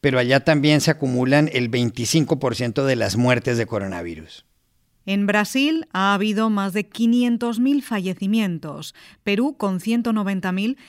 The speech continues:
Speaker 2: es el país del mundo con mayor cantidad de víctimas mortales per cápita. Y Paraguay, porcentualmente hablando,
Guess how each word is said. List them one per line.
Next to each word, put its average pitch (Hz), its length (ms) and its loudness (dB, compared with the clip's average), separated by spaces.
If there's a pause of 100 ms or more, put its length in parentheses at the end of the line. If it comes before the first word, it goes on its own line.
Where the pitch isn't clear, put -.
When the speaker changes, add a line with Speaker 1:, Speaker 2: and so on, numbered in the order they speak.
(120)
Speaker 2:
es 170 140 -8
el 180 100 -2
país 185 300 -2
del 185 160 -2
mundo 233 300 0
con 240 260 0
mayor 254 420 0
cantidad 220 500 -2
de 190 260 -4
víctimas 196 460 -6
mortales 214 640 -4
per 180 260 -6
cápita. 160 720 -6
Y 226 140 -2
Paraguay, 208 720 -2 (380)
porcentualmente 185 880 -2
hablando, 180 500 -2